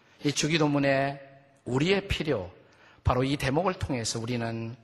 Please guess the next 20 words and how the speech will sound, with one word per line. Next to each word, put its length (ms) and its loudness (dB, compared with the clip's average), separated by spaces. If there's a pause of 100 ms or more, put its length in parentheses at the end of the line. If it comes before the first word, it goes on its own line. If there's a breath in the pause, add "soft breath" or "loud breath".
(140 soft breath)
지난 320 -2
한 160 0
해 100 0
동안 260 0
어떻게 480 -2
하나님의 580 0
공급을 560 0
경험했는가를 1000 -2 (400 loud breath)
결산하고자 800 -2
합니다. 320 -16 (960 loud breath)
세 260 0
가지 220 0
필요가 320 2
나오죠. 400 -4 (500)
첫째는 560 0 (280 loud breath)
육체의 520 -2
양식에 420 0
대한 260 -6
필요, 320 -10 (680 loud breath)
둘째는 640 0